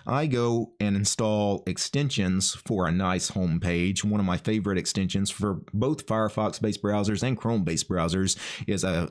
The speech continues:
an extension called Tab Bliss. I actually have done videos about Tab Bliss in the past, but I don't think I need to install that in the Zen browser because their little homepage here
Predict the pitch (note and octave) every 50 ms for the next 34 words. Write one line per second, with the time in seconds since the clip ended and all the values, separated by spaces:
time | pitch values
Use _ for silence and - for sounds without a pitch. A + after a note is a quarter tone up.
0 | - A2 A#2 G#2 - - - C#3 B2+ A#2+ B2+ B2 A#2 - - G#2 F#2+ E2+ E2 -
1 | - - - B2+ A2+ A2+ A#2+ A2+ G2 A2 B2 C3 A2 F2+ F2 - - - - -
2 | - - - G2+ G#2 A2+ G#2 - G#2 G2 F#2+ - G#2 G2+ F#2+ F2+ E2+ F2 A2+ A2
3 | F#2+ E2+ F2+ F2 D#2+ F#2+ E2 F2 D#2+ - - - - - F#2+ D#2 D2+ - - E2
4 | E2+ D#2 - - - F2 F2 D#2 C#2+ - F2+ F2 F2+ F#2 - - - - - -
5 | - A#2 D#3 G3+ A#3+ A#3+ A#3 - A3 G#3 G#3+ F#3+ F3+ B2+ A#2 C3 D#3+ E3+ C#3 C3+
6 | C3 B2+ A2+ - - - B2+ C#3+ D3+ B2+ G#2 G#2 F#2+ F#2 - G#2 G2+ F2+ E2+ D#2+
7 | F#2+ C3+ D#3 B2+ F#2 G2 F#2 F#2 G2 B2+ C#3+ D3+ D3 - D#3+ F3+ G3 A3+ - A3+
8 | A3 G3 D#3 - C3+ C3+ C3 A#2 G#2 A2+ A2 G#2+ G#2 G2+ - - G#2 G#2+ B2+ -